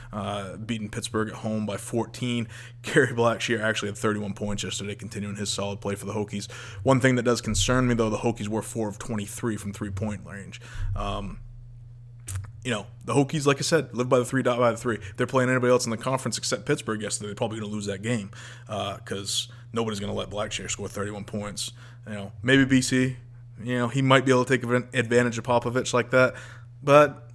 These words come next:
eh, even then, I don't think so. Um, you know, one, the one bright spot for Pittsburgh in this game, again, Marcus Carr, fourteen points, uh, five rebounds, four assists.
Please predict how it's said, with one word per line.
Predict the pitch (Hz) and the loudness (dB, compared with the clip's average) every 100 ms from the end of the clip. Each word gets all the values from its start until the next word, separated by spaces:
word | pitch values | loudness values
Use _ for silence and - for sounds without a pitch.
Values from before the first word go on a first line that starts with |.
| 156 | -4
eh, | 180 190 185 180 175 165 | 2 6 6 6 6 4
even | 170 160 | 4 6
then, | 160 127 - 139 | 6 4 0 0
I | |
don't | 139 | 2
think | 139 | 4
so. | - 110 - - - - | 2 0 -2 -16 -18 -2
Um, | 123 113 110 98 - - - - - - - - - - - - | 2 2 2 -2 -12 -18 -18 -18 -18 -18 -18 -18 -18 -18 -18 -16
you | - | -4
know, | 123 117 | -2 2
one, | 127 139 139 120 | 6 6 6 2
the | |
one | 131 131 | 4 6
bright | 120 127 | 8 6
spot | - 120 | 6 2
for | 110 | 2
Pittsburgh | - 147 - 117 | -2 -2 4 2
in | 110 | 4
this | 107 | -2
game, | 113 107 110 98 98 | -2 -2 -2 -4 -2
again, | - 135 110 | 4 4 4
Marcus | 107 123 113 | 4 4 2
Carr, | - 117 98 | 2 2 2
fourteen | - 120 - 120 | -2 -6 -4 -6
points, | 110 123 123 120 - - - - - | -2 0 0 0 -2 -6 -10 -16 -10
uh, | 98 98 | -8 -8
five | 90 117 110 107 | -6 0 2 2
rebounds, | 113 113 107 | 0 2 0
four | - 117 | -2 -4
assists. | 104 - 123 117 - | -2 0 0 0 -2